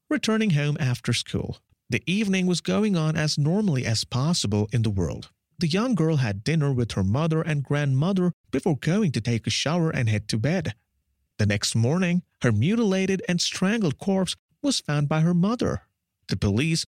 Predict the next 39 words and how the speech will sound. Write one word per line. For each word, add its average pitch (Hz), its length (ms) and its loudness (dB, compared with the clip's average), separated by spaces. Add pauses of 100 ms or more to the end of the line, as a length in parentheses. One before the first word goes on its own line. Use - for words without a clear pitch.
(120)
were 262 100 2
quick 240 320 -2
to 226 100 0
notice 190 420 2
that 196 180 -2
the 185 60 -2
process 185 580 -2
used 139 240 -2
by 127 100 2
the 110 100 0
killer 175 380 0 (220)
this 262 180 0
time 156 240 0
was 165 140 0
completely 107 520 -2
different 160 460 -2 (180)
from 247 140 0
the 233 80 -2
previous 156 320 0
crimes, - 560 -4 (320)
which 240 280 0
led 170 280 2
them 123 160 0
to 104 100 -2
conclude 107 460 0
that 104 160 0
it 101 140 -4
can 101 180 -2
only 190 300 0
be 165 120 0
a 147 60 0
simple 208 400 -2
imitator, 185 640 0 (260)
a - 40 -6
fanatic 196 460 -2
amateur 180 440 0
of 107 120 0
a 110 40 -2
killer. 180 440 -2